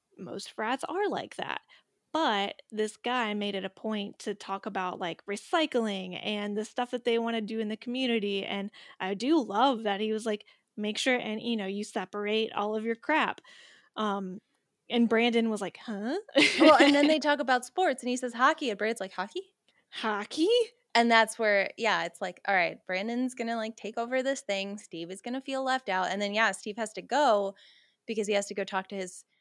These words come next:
Speaker 2: advisor, and I really did not appreciate that he, like, walked past and then leered in while two people were making out on the pool table, which, like,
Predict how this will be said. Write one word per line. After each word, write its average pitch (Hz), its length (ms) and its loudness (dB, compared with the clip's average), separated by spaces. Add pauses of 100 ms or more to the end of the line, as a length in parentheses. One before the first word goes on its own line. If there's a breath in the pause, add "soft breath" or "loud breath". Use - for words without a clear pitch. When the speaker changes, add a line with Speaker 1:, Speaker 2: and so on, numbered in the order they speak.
(160)
Speaker 2:
advisor, 196 760 2 (400)
and 220 100 2
I 214 60 4
really 269 500 2
did 233 160 2
not 208 220 2
appreciate 202 680 -2
that 180 120 -4
he, 226 200 -6
like, 180 260 -2
walked 190 340 -2
past 196 360 2
and 202 140 -4
then 190 160 -6
leered 202 520 0
in 196 340 -2
while 180 180 -2
two 208 160 -10
people 220 300 -6
were 190 100 2
making 190 300 -6
out 185 120 -6
on 180 80 -6
the 180 80 -8
pool 180 220 -12
table, 165 360 -8
which, - 180 -10
like, 294 160 -6